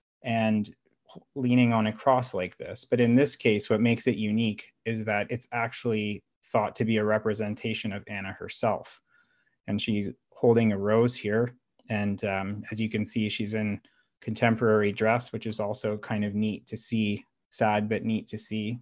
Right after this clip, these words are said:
because you just don't see that often in these places. Um, the rose she's holding, roses, um, as they do today, symbolize love, but they, they have many symbolisms in cemeteries as they do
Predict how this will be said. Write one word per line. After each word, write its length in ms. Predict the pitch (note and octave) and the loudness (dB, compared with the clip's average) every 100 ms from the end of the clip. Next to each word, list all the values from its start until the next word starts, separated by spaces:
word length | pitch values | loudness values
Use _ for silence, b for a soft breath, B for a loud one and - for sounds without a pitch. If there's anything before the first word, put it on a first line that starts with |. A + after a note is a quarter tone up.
| - | -12
because 280 | A2 G2+ F#2+ | -8 -6 -6
you 80 | G2 | -8
just 200 | G2 - | -8 -6
don't 220 | G2+ - | -8 -8
see 200 | - A#2 | -4 -2
that 220 | G#2+ F#2 | -2 -2
often 360 | G#2 G#2+ - G2 | -4 -6 -6 -6
in 100 | F#2+ | -6
these 200 | F#2 - | -8 -8
places. 580 | - A2+ - F#2 G2+ - b b b b - | -4 -2 -4 -8 -12 -14 b b b b -6
Um, 280 | G2 F#2+ | -4 -2
the 120 | B2 A#2+ | 0 6
rose 360 | B2 B2 C3 | 8 8 8
she's 200 | - A#2 | 2 0
holding, 500 | - A#2+ A#2 B2 A#2 | 4 6 6 6 4
roses, 680 | A2+ A#2 B2 A#2+ A#2 A#2+ - B B B B B - | 6 6 6 4 2 0 -6 B B B B B 0
um, 400 | A2 G2+ G2 G#2 | 2 2 0 0
as 200 | B2+ B2+ | 4 4
they 140 | B2+ A#2+ | 6 6
do 160 | A#2+ | 6
today, 400 | A#2 B2 A#2 A2+ | 4 2 2 2
symbolize 640 | - A2+ A2 G#2+ G2+ G#2 | 0 2 2 2 0 0
love, 400 | C3 B2 B2 B2 | 4 6 6 4
but 180 | B2 G#2+ | -2 -2
they, 280 | A2+ G#2+ G#2+ | 0 0 0
they 60 | A#2 | 0
have 180 | A2+ A#2+ | 0 4
many 320 | A#2+ C3+ C3 | 4 4 4
symbolisms 720 | B2 A2+ G#2+ G#2+ G#2+ G#2+ G#2+ | 2 2 2 2 0 -2 -2
in 80 | G#2+ | -4
cemeteries 680 | - G#2+ G#2+ A2 G#2+ G#2 G#2 | -2 -2 -2 -2 -2 -2 -4
as 200 | G#2+ G#2 | -4 -4
they 200 | G#2 G2+ | -4 -4
do 480 | F#2+ G#2+ G#2+ G#2 | -4 -2 -2 -2